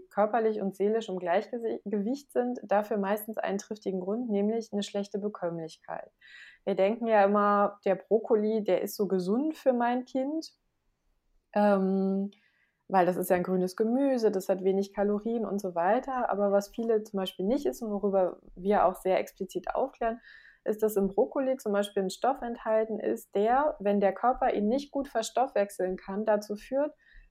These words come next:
dass die Schilddrüsenaktivität massiv gesenkt wird. Was bedeutet das für Kinder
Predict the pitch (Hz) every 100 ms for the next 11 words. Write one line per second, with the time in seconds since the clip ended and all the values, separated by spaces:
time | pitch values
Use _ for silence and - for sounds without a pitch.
0 | - 208 208 214 - 311 302 208 196 185
1 | - - - 175 180 - 208 226 208 190
2 | 202 - 220 - 226 202 175 175 - -
3 | - - - - _ _ _ _ _ -
4 | 190 190 196 170 170 233 247 240 226 -
5 | 202 226 247 269 269